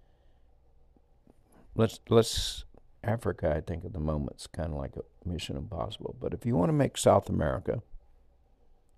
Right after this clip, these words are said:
a little more developed, get them onto, get them greener, what are the steps you need?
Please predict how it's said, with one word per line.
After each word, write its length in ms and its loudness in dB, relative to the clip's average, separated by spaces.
a 40 -6
little 120 0
more 380 0
developed, 600 0
get 160 2
them 200 4
onto, 540 4
get 160 4
them 180 4
greener, 440 4
what 160 8
are 80 6
the 140 4
steps 420 4
you 60 -4
need? 320 -4